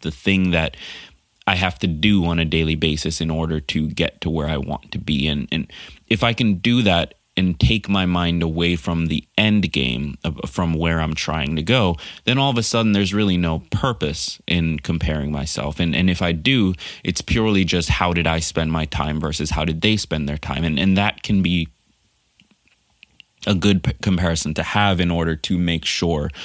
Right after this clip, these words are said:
I'm spending my time on the right things. Um,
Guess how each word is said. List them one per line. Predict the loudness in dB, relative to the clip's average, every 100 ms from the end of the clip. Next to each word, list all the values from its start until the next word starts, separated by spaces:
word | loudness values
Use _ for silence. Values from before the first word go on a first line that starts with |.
| -16 -8
I'm | -4
spending | -2 0 0 0
my | -2
time | -4 -4 -2
on | -2
the | -2
right | -2 -4 -6
things. | -2 0 -2 -6 -12 -18 -20 -2
Um, | 0 0 -2